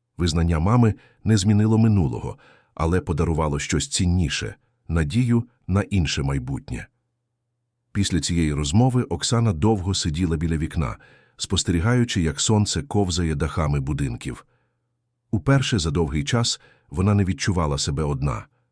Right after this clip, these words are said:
Не тому, що хтось став на її бік, а тому, що хтось уперше визнав її правду.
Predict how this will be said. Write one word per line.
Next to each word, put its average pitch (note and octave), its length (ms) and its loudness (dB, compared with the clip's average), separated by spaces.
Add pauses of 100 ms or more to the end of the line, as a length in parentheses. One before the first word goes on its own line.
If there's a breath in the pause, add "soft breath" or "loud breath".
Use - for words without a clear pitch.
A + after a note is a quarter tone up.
(480)
Не F2+ 120 2
тому, G#2 260 2
що C#3 160 -2
хтось - 300 -2
став C#2+ 260 -4
на C#2+ 100 0
її C#2 260 -2
бік, C2+ 340 -8 (540)
а C#2+ 100 -6
тому, B2+ 420 4 (180 loud breath)
що - 220 -4
хтось - 320 -2
уперше A2+ 460 -2
визнав E2 420 0
її D#2 280 -2
правду. C#2+ 500 -6